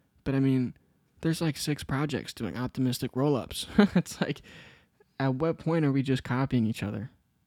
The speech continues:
and just, just wasting time extracting money from the space? Everybody comes in crypto to get rich, but what they don't realize is you're literally pulling money from the market,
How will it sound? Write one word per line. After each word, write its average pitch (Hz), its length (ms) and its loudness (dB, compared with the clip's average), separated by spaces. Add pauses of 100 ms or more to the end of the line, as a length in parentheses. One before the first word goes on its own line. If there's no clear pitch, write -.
(260)
and 143 160 2
just, 131 260 0 (100)
just 127 200 -4
wasting 135 460 0
time 139 420 0 (320)
extracting 123 640 -2
money 117 160 2
from 113 160 -4
the 123 80 -4
space? - 420 -4
Everybody 165 400 -2
comes 147 240 2
in 139 140 2
crypto 139 320 0
to 123 80 -2
get 131 160 0
rich, 160 300 -2
but 143 80 -2
what 135 120 0
they 120 80 -2
don't 139 300 0
realize 143 500 0
is 123 260 -2 (460)
you're 135 320 2 (100)
literally 139 680 0
pulling 151 420 2
money 139 260 2
from 135 220 0
the 113 80 2
market, 123 520 0